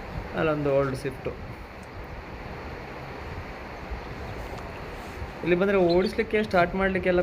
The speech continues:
ಕೊಡಲ್ಲ, but ಆಡಿ-, ಆಕ್ಷನ್ ಅವತ್ತು ಬಂತು ಅಂದ್ರೆ ಸ್ಟಾರ್ಟ್ ಮಾಡ್ಬೋದು.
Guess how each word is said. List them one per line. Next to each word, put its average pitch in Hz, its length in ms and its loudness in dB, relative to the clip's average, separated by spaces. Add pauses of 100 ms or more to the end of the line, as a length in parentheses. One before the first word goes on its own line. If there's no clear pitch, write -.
ಕೊಡಲ್ಲ, 165 300 6 (320)
but 151 140 0 (360)
ಆಡಿ-, 175 240 4 (580)
ಆಕ್ಷನ್ 208 340 2
ಅವತ್ತು 190 260 4
ಬಂತು 175 320 4
ಅಂದ್ರೆ 170 200 0 (840)
ಸ್ಟಾರ್ಟ್ 170 300 6 (100)
ಮಾಡ್ಬೋದು. 151 380 4